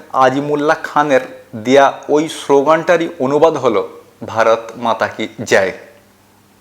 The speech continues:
যদি আপনি এটা ভালোভাবে দেখতে না পান, আমি আপনার জন্য এটা ফুল স্ক্রিন করে দিচ্ছি, আপনি একবার দেখে নেন। মাদারে বাতান হিন্দুস্তান, মাদারে বাতান মাতৃভূমি বা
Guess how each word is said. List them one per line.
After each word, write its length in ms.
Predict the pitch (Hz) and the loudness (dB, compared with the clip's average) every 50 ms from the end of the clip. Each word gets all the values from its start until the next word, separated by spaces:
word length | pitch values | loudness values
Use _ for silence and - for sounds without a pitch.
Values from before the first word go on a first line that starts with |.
| _ _ _ _ _ - - _ - | _ _ _ _ _ -20 -20 _ -6
যদি 220 | 113 120 120 127 | -4 -2 0 0
আপনি 160 | 120 - 131 | 0 0 0
এটা 100 | 120 117 | -2 0
ভালোভাবে 280 | 113 113 107 113 113 104 | 0 0 0 0 0 0
দেখতে 220 | 107 110 - - | 0 0 -2 0
না 100 | 120 127 | -2 -2
পান, 260 | 120 - 135 139 147 - - - | 0 0 -2 -4 -4 -10 -12 -10
আমি 140 | 107 107 | -8 -6
আপনার 240 | 101 101 - - 107 | -6 -8 -8 -10 -10
জন্য 120 | 104 104 104 | -8 -8 -8
এটা 100 | 104 - - _ _ - | -8 -10 -14 _ _ -2
ফুল 160 | - 175 226 | -2 -2 0
স্ক্রিন 180 | - - 120 | -2 -4 -6
করে 120 | - 196 - | -4 -4 -4
দিচ্ছি, 300 | 185 - - - 98 - - - - - - - _ _ | -6 -8 -10 -12 -12 -12 -12 -20 -20 -20 -20 -20 _ _
আপনি 180 | - - 101 | -10 -8 -6
একবার 200 | 98 92 95 95 | -4 -4 -4 -2
দেখে 200 | 95 110 - 107 | -2 -4 -4 -4
নেন। 140 | 87 - - - - _ _ _ _ _ _ _ _ _ _ _ _ _ _ _ _ _ _ _ _ _ _ _ _ _ _ _ _ _ _ _ _ _ _ _ _ _ _ _ _ _ _ _ _ - - - - - - - - - - - - - - - _ _ | -8 -10 -10 -14 -18 _ _ _ _ _ _ _ _ _ _ _ _ _ _ _ _ _ _ _ _ _ _ _ _ _ _ _ _ _ _ _ _ _ _ _ _ _ _ _ _ _ _ _ _ -14 -14 -14 -20 -20 -20 -20 -20 -20 -20 -20 -20 -20 -20 -20 _ _
মাদারে 480 | - 120 117 139 156 160 190 185 185 175 | -12 -2 2 2 4 4 4 2 0 0
বাতান 240 | 160 160 160 175 147 | -4 -4 -4 -4 -4
হিন্দুস্তান, 580 | 131 147 139 123 - - - - 71 62 - - - - _ _ _ _ _ _ _ _ _ _ - | -2 -2 -4 -4 -6 -4 -2 -2 -2 -2 -6 -14 -20 -20 _ _ _ _ _ _ _ _ _ _ -12
মাদারে 420 | 113 113 123 135 131 147 143 143 | -4 -2 0 0 2 2 0 2
বাতান 400 | 131 123 113 98 104 98 87 85 - - - - _ 117 | 2 0 0 2 0 0 -2 -2 -10 -16 -20 -20 _ -10
মাতৃভূমি 1300 | 117 127 143 139 - - - - _ _ - 147 143 131 101 95 127 131 127 143 139 107 87 - - - _ _ _ _ _ _ _ _ _ _ _ _ _ _ _ _ _ _ _ _ _ _ _ - _ | -2 -2 -2 -2 -2 -10 -18 -20 _ _ -2 0 0 0 0 -2 -4 -2 0 0 0 -2 -4 -10 -20 -20 _ _ _ _ _ _ _ _ _ _ _ _ _ _ _ _ _ _ _ _ _ _ _ -6 _
বা 380 | - 113 107 104 95 - - | 2 4 4 4 2 0 -4